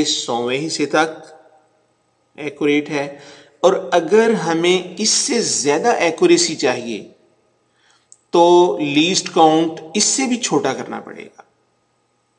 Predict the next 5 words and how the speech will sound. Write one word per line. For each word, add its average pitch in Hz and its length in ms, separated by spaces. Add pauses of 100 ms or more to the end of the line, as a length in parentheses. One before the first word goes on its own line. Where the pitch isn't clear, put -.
(600)
और 135 320 (1200)
सिग्निफिकेंट 170 840
फिगर्स 160 460
की 170 140 (100)
तादाद 135 480